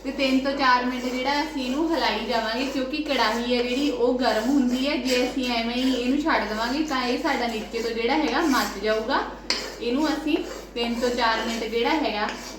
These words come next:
ਇਹਨੂੰ ਹਿਲਾਈ ਜਾਵਾਂਗੇ ਤਾਂ ਕਿ ਥੋੜ੍ਹਾ ਜਿਹਾ ਜਿਹੜਾ ਹੈਗਾ ਠੰਡਾ ਹੋ ਜਾਵੇ।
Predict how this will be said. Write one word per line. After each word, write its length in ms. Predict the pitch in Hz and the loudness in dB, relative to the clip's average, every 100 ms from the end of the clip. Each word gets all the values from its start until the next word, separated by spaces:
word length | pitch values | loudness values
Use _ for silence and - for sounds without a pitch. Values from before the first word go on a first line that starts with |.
| - | -4
ਇਹਨੂੰ 260 | 220 285 302 | 0 2 4
ਹਿਲਾਈ 340 | 247 202 214 | 2 0 0
ਜਾਵਾਂਗੇ 460 | 226 185 180 190 - - - - - - - - - - - - - | 0 0 -2 -2 -4 -6 -10 -18 -20 -16 -14 -12 -14 -16 -14 -12 -2
ਤਾਂ 120 | 233 226 | 0 2
ਕਿ 160 | 262 | 0
ਥੋੜ੍ਹਾ 320 | 277 233 226 | 0 0 2
ਜਿਹਾ 140 | 269 294 | 2 0
ਜਿਹੜਾ 280 | 285 262 311 | 0 0 0
ਹੈਗਾ 240 | 226 240 359 | 2 0 0
ਠੰਡਾ 360 | 285 208 220 311 | -4 -2 0 0
ਹੋ 180 | 320 196 | 2 0
ਜਾਵੇ। 300 | 180 147 | -2 -4